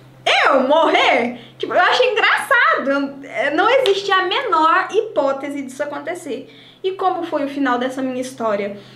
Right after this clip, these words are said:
Eu me curei da doença com o tratamento que eles fizeram. É,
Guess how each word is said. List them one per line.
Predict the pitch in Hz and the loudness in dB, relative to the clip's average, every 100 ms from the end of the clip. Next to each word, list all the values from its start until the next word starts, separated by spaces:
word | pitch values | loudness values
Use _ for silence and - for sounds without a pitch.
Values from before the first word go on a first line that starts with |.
| - - - | -20 -20 2
Eu | 254 269 285 277 - - | 4 6 4 0 -4 -6
me | 240 254 | 0 0
curei | - 269 240 240 | 0 2 4 4
da | 233 | 2
doença | 214 226 220 247 311 339 | 2 0 0 -2 -6 -6
com | 339 226 | -4 -6
o | |
tratamento | 214 226 208 226 208 202 208 | -6 -6 -6 -6 -6 -6 -8
que | - | -6
eles | 220 214 - | -4 -6 -8
fizeram. | 220 220 202 233 349 - - - - - - - - - - | -2 2 4 2 0 -6 -18 -20 -20 -20 -20 -20 -20 -20 -4
É, | 233 247 247 240 240 233 | 0 2 4 4 4 2